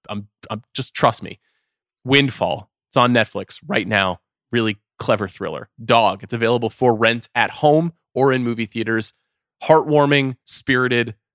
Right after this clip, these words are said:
slightly ridiculous, but pretty good Channing Tatum and a dog road movie. Fresh, quality thriller horror movie about the perils of dating. It's available on Hulu right now. No Exit,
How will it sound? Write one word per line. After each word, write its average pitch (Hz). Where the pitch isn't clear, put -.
slightly 156
ridiculous, 110
but -
pretty 147
good 120
Channing 107
Tatum 98
and 101
a 95
dog 92
road 95
movie. 90
Fresh, -
quality 139
thriller 120
horror 107
movie 95
about 101
the -
perils 95
of 90
dating. 92
It's -
available 92
on 82
Hulu -
right -
now. 95
No 123
Exit, 135